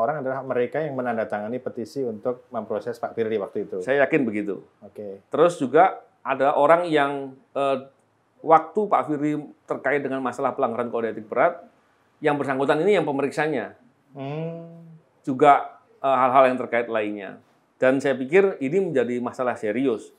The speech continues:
Speaker 1: Jadi ini kayak semacam dendam pribadi dong, Mas, kalau begitu?
Speaker 2: Saya khawatirnya demikian. Kenapa?
Speaker 1: Hmm.
Speaker 2: Kenapa kok Pak Firly begitu ngototnya
Speaker 1: Hmm.
Speaker 2: untuk bagaimana caranya, eh, dilakukan seperti penyaringan?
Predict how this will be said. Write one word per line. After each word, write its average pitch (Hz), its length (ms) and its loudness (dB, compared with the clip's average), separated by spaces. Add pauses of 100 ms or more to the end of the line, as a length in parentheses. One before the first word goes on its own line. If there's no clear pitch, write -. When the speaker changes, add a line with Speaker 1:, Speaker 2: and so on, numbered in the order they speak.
(120)
Speaker 1:
Jadi 139 220 -2
ini 226 80 -2
kayak 175 240 -4
semacam 135 360 -6
dendam 120 280 -4
pribadi 127 320 0
dong, 107 160 -4
Mas, 95 160 -12
kalau 95 160 -10
begitu? 95 320 -12 (240)
Speaker 2:
Saya 147 520 0
khawatirnya 156 800 0
demikian. 107 560 -6 (280)
Kenapa? 147 520 0
Speaker 1:
Hmm. - 80 -20 (240)
Speaker 2:
Kenapa 262 320 0
kok - 160 -2
Pak 151 160 -2
Firly 180 240 -4
begitu 127 320 -6
ngototnya 143 800 -2
Speaker 1:
Hmm. 139 200 -6
Speaker 2:
untuk 160 120 -4
bagaimana 123 400 -2
caranya, 127 720 -4 (240)
eh, 123 400 -2 (240)
dilakukan 135 520 -2
seperti 143 400 -8
penyaringan? 139 800 -4